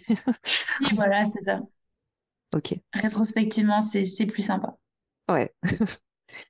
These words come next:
Speaker 1: Par rapport à l'avion, donc là, tu l'as pris cette année, tu disais, est-ce que tu fais, euh,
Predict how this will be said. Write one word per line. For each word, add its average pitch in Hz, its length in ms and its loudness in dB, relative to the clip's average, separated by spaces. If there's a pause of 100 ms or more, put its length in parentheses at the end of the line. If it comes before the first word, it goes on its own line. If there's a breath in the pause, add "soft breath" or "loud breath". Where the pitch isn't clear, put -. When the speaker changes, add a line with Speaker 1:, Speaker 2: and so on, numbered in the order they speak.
(140)
Speaker 1:
Par 180 100 0
rapport 196 300 2
à 175 80 4
l'avion, 165 340 4
donc 160 200 2
là, 180 80 2
tu - 140 -4
l'as 151 80 2
pris - 160 -6
cette - 160 -2
année, 165 180 0
tu 185 140 -4
disais, 156 340 2 (360 loud breath)
est-ce 160 200 0
que 214 240 2
tu 180 200 -2
fais, 175 340 2 (240)
euh, - 40 -4